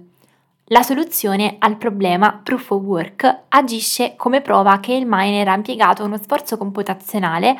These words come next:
per arrivare alla soluzione. A questo punto la transazione può essere eseguita e il blocco viene aggiunto alla rete. I miners in cambio ricevono due tipi di ricompense per il loro lavoro.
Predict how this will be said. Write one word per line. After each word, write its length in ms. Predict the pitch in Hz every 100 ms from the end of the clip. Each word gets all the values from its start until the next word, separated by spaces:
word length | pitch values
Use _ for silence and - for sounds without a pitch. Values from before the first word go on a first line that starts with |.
| - - _
per 140 | 294
arrivare 400 | 220 240 262 190
alla 180 | 190 175
soluzione. 760 | 175 170 - - 165 165 175 - _ _ _ -
A 140 | 277
questo 320 | 349 339 240
punto 380 | 226 185 180 220
la 100 | 208
transazione 760 | 196 196 208 - - 185 180 220
può 120 | 233
essere 300 | 202 202 202
eseguita 640 | 196 190 185 175 175 170 - _
e 160 | 254
il 100 | 233
blocco 480 | 208 180 165 - -
viene 180 | 233 240
aggiunto 360 | 269 226 190 185
alla 160 | 180
rete. 460 | 175 160 170 175 - _ _ _ _ _ _ _
I 120 | 285
miners 520 | 277 202 202 214 214 208
in 140 | 208
cambio 440 | 202 180 190 214
ricevono 500 | - 240 240 220 214 214
due 180 | 254
tipi 200 | 302 220
di 120 | 208 208
ricompense 680 | 202 190 196 226 202 196
per 140 | 190 185
il 100 | 180
loro 180 | 180
lavoro. 580 | 175 175 175 175 180 -